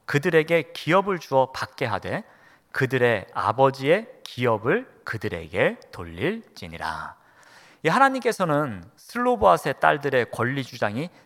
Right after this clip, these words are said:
정당하다고 말씀하십니다. 그리고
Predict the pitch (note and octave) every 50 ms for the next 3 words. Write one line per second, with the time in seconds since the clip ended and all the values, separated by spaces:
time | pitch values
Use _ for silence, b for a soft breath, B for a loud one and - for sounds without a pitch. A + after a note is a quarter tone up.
0 | b - - A2 G2+ G#2+ A2+ B2 C#3+ C#3 C3 A#2 A2+ - G#2+ G2 F#2 - G#2+ C3
1 | G3+ B3+ - - - _ - F2+ F2+ F#2 F#2 F2+ - - A2 A#2 D3+ F3 - _
2 | - - D#3 - E3 A2 F2 E2 - C#3 G#3+ B3+ - B B B B B B B
3 | B - - G#2+ G2 F2+ C#3+ G3+ A#3+